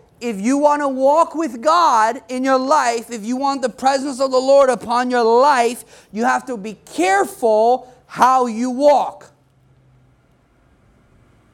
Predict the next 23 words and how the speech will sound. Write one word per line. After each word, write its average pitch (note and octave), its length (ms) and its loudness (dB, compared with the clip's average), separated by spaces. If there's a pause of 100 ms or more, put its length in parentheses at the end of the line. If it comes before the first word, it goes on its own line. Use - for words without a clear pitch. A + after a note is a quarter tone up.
(400)
You G#3+ 120 0
have C#4 220 0
to C#4 80 -12
be A#3+ 260 -14 (120)
conscious C4+ 1400 -6 (320)
of G#3+ 220 0
how C#4+ 800 0 (280)
you C4 640 -4 (280)
walk. G3+ 720 -2 (1500)
Are F#3+ 80 0
you, G#3 140 -6
are G#3+ 80 2
you, B3 240 -4
are A#3 80 -2
you B3 120 -4
tracking C4 320 -4
with D4 120 -6
me? D#4+ 200 -6 (200)
You B3+ 160 0
have C4+ 260 -2
to B3+ 80 -14
be A3+ 160 -12
sensitive B3+ 1500 -4